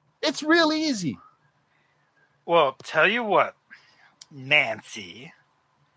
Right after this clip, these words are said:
Speaker 1: Yeah. Oh, yeah, I'm Nancy.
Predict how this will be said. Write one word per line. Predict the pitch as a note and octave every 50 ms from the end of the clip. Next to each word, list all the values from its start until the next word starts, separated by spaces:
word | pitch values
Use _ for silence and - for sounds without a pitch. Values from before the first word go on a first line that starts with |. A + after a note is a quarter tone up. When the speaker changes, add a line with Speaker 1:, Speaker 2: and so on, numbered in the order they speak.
| _ _ _ _ _ _ _ _ _ _ _ _ _
Speaker 1:
Yeah. | B2 B2 - - _ _ _ _ _ _ _ _
Oh, | - G3+ A3+ D3 - -
yeah, | A#3 G#3 C#3+ A2 B2 C3+
I'm | G3 F#3+ -
Nancy. | A#3+ A#3 F3 D#3+ - - B2+ G#2 G2+